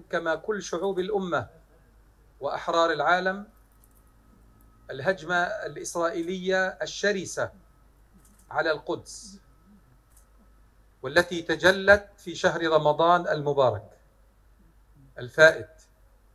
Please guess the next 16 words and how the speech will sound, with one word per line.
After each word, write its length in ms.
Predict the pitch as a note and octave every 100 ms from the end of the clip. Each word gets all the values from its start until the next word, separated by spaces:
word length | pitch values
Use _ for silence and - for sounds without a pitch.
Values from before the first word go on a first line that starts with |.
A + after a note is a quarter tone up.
| _ _ - _ _ _ _ _ _ _ _ _ _ _ _
محاولات 640 | A#2 - C#3+ D3+ F3 E3+ -
تهجير 380 | C3+ B2+ E3+
الشيخ 520 | D#3 - F3 F3+ D#3 - _ -
جراح 640 | D3 D3 E3+ F#3 F#3 - - _ _ _ _ _ _ _ _
وأهلنا 480 | C3+ F3 E3+ F3+ F3
في 80 | E3
الشيخ 280 | E3+ F3 D3+
جراح، 600 | D3 D#3+ F3 G3 G3 - - - - - - _ _ _ _ _ -
ومحاولات 640 | A#2 A#2+ D#3 E3 F3+ F#3
السيطرة 560 | E3+ - G3 G3+ F3 D#3+
على 340 | C#3 C#3+ D3+
باب 240 | D3 E3+ E3+
العمود، 480 | D#3 E3 F3+ F#3+ F#3 _ _ _ _ - _ _ _ - - _ _ -
وأيضا 540 | C#3 F#3+ F#3+ F3+ F3
تنظيم 560 | E3+ F3 D#3 F#3 G#3+ F#3+
المسيرات 800 | E3+ D#3+ - E3 E3 C#3+ -